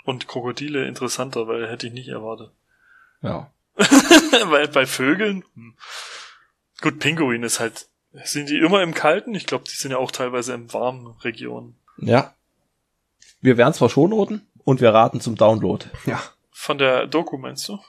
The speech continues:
Speaker 2: Ja.
Speaker 1: Ey, ich f-, Arte, äh, als YouTube-Kanal ist generell empfehlenswert, muss ich ehrlich sagen.
Speaker 3: Ja, nicht nur das, auch die Mediathek, die die haben.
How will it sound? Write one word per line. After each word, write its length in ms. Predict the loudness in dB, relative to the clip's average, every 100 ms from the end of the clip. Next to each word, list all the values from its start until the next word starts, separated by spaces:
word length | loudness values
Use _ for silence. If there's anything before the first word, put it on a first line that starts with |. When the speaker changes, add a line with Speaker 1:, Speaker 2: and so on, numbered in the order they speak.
| -6
Speaker 2:
Ja. 340 | -2 -2 -2 _ _ -2
Speaker 1:
Ey, 100 | -2
ich 60 | -2
f-, 200 | -8 -16 -20 _ -20 -8
Arte, 580 | 0 2 2 -2 -2 -6 _ -20
äh, 40 |
als 640 | -6 -2 -2 -2 -2 -2 -4
YouTube-Kanal 840 | -6 -6 -6 -4 -4 -2 -2 -2 -4
ist 180 | -6
generell 680 | -6 -6 -6 -2 -2 -2 -8 -10
empfehlenswert, 920 | -10 -10 -10 -8 -8 -10 -8 -10 -12 _ _ _ -12
muss 220 | -8 -6
ich 120 | -6
ehrlich 260 | -6 -6 -6
sagen. 280 | -8 -10 -16 -10
Speaker 3:
Ja, 120 | -2
nicht 180 | -2 2
nur 120 | 4
das, 220 | 4 2
auch 140 | -2 -2
die 180 | -2
Mediathek, 680 | -2 -2 0 -2 -4 -6 -6
die 100 | -6
die 180 | -6 -6
haben. 340 | -6 -6 -8